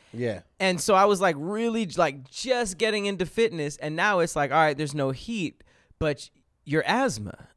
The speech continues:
Speaker 1: Yeah.
Speaker 2: <laughs> Like, you will literally choke to death if you're outside too long. So it's just like,
Speaker 1: It's too
Speaker 2: I've
Speaker 1: much.
Speaker 2: given, I've hung it up. I'm, I'm gonna do the safe thing, as should you.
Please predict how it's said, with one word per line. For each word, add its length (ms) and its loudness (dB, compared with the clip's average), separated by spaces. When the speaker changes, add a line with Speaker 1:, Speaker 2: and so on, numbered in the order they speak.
Speaker 1:
Yeah. 560 4
Speaker 2:
<laughs> 140 -12
Like, 200 4
you 140 2
will 240 4
literally 400 4
choke 400 2
to 60 0
death 340 2
if 160 -2
you're 120 2
outside 460 0
too 140 -4
long. 300 -4
So 180 -8
it's 160 -4
just 300 -10
like, 200 -6
Speaker 1:
It's 140 -14
too 160 -4
Speaker 2:
I've 200 6
Speaker 1:
much. 60 -10
Speaker 2:
given, 260 -2
I've 220 4
hung 220 0
it 100 -4
up. 380 0
I'm, 440 -6
I'm 200 -8
gonna 180 -8
do 140 -8
the 100 -10
safe 300 -8
thing, 320 -8
as 400 -8
should 260 -10
you. 340 -8